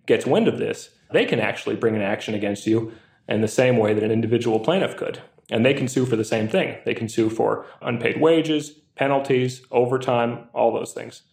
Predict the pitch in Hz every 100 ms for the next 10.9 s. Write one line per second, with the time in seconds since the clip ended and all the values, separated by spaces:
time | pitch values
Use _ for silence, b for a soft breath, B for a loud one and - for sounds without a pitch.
0 | _ _ - 156 - 269 277 180 160 156
1 | 151 160 - 156 165 160 - 202 180 127
2 | 139 135 120 - 131 117 107 101 107 123
3 | 147 - - - - - _ _ _ -
4 | 196 262 247 175 127 110 113 107 196 185
5 | 131 170 175 110 - b b b 117 117
6 | 113 110 - - 185 170 143 135 120 117
7 | - 113 104 95 - 110 - 156 160 156
8 | 147 147 113 107 135 131 113 120 127 120
9 | 120 127 127 - - - 110 - 143 143
10 | 147 107 107 107 107 160 156 123 -